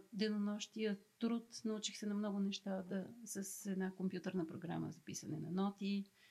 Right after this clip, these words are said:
А, въобще припомних си всичко, което съм учила за нотописа, за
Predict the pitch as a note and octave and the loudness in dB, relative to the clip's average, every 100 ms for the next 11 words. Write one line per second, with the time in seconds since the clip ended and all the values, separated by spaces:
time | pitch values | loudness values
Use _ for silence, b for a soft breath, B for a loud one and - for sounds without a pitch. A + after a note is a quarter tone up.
0 | b b _ - F#3+ F#3+ - G3 G3 - | b b _ 0 2 2 2 4 4 4
1 | G#3+ G#3 F#3+ F#3 F3+ - - F#3 A3+ G#3+ | 2 6 6 6 2 0 0 0 2 0
2 | F#3+ - F3 E3 - F3+ E3 D#3+ D#3+ D#3 | -2 -2 -2 -4 -6 -4 -4 -6 -6 -6
3 | D#3+ E3 F3+ F3+ G3 F#3+ F#3 F#3 - F3+ | -6 -6 -4 0 0 0 -4 -4 -2 -4
4 | D#3+ E3+ E3 | -4 -4 -4